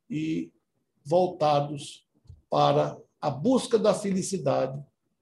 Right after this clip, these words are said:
através deste trabalho sagrado que é fazer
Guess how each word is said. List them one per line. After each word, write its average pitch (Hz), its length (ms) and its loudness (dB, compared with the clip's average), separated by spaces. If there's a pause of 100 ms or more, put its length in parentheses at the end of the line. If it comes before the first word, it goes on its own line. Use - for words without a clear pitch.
através 143 880 0
deste 156 720 0
trabalho 156 540 2
sagrado 135 720 -2 (520)
que 151 200 4
é 131 300 2 (720)
fazer 139 600 0